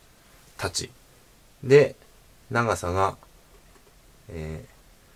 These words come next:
六十点四センチメートルなので、まさしくね、えー、これは、二尺以下の太刀なので、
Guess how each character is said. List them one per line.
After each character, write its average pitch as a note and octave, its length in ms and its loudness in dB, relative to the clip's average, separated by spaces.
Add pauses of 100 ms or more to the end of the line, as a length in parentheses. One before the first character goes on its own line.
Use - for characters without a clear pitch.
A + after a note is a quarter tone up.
(200)
六 G2+ 220 2
十 G#2 160 -6
点 F2+ 380 -2
四 F#2 260 0
セ G#2+ 160 -2
ン F#2 80 -4
チ - 160 -6
メ F#2+ 140 0
ー F2 60 -6
ト E2 120 0
ル D#2 120 -2
な D2+ 120 -6
の D#2 140 -6
で、 A#2 260 4 (1400)
ま G#2 160 0
さ F#3 160 0
し - 120 0
く A2 120 2
ね、 F#2+ 160 4 (880)
え E2+ 420 -2
ー、 - 680 -20
こ A#2+ 80 0
れ A#2 80 8
は、 A#2 340 6 (1300)
二 G#2+ 120 0
尺 B2 360 0
以 A#2 100 -4
下 F#2 160 2
の F2+ 260 0 (840)
太 B2+ 120 -2
刀 F#2+ 220 -8 (320)
な F2+ 140 0
の E2 160 -4
で、 F#2 240 2